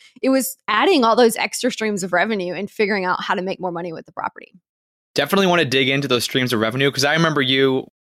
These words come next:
Speaker 2: talking at the Future Flipper Mastermind. I was just like, "Oh my God, there's so many different ways to make money with an R V park." I do wanna just really highlight, 'cause I,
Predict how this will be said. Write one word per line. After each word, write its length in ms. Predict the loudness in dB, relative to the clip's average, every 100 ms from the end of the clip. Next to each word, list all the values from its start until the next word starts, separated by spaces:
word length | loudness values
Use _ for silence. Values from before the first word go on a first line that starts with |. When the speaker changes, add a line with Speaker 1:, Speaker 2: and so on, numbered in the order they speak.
| -6
Speaker 2:
talking 420 | -2 -2 -2 -2
at 160 | -4 -4
the 60 |
Future 260 | -2 -2 0
Flipper 300 | 0 0 0
Mastermind. 600 | 0 0 0 -2 -2 -6 -14 -20 _ _ -4
I 100 | 2
was 140 | 2
just 180 | 2 0
like, 160 | 0 -4 _ -10
"Oh 80 |
my 160 | -6 -2
God, 200 | 0 2
there's 160 | 2 2
so 340 | 2 2 2
many 260 | 2 2 2
different 320 | 0 0 2
ways 180 | 2 2
to 40 |
make 160 | 0 0
money 280 | 0 0 2
with 240 | 0 0
an 60 | 0
R 100 | 0
V 180 | 0 -2
park." 380 | 0 0 -2 -8 -20 -20 -8
I 100 | -2
do 180 | 2 4
wanna 200 | 4 4
just 180 | 0 -2
really 400 | 0 2 4 4
highlight, 500 | 0 0 2 2 0
'cause 120 | 0
I, 100 | -2